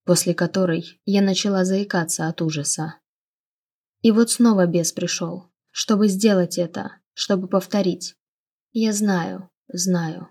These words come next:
«Не надо, не надо, бес!» Шепчу ему, но демон близко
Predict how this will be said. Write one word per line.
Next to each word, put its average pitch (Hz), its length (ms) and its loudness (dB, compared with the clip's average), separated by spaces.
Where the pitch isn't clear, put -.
«Не 208 240 2
надо, 180 580 0
не 202 220 4
надо, 202 420 2
бес!» 175 520 -2
Шепчу - 480 -2
ему, 175 500 -2
но 208 180 2
демон 190 420 2
близко 185 500 -2